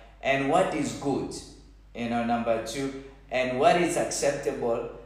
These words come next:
number three, and what is perfect, uh, number four. So, uh, when you have spiritual eyesight, you'll be able to discern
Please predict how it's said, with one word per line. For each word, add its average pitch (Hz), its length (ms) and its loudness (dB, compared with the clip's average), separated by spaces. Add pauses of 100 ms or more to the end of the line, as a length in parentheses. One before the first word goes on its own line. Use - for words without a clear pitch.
(140)
number 120 440 0
three, 139 280 2
and 113 300 0
what 107 160 -4
is 104 180 -8 (100)
perfect, - 600 -2 (460)
uh, 104 280 -2
number 110 340 0
four. - 580 -4
So, - 520 -2 (280)
uh, 127 140 2
when 139 300 4
you 214 100 4
have 160 260 2
spiritual 151 680 -2
eyesight, 123 720 0
you'll 127 140 -6
be 131 200 -4
able 165 420 0
to 160 100 -6
discern 127 760 0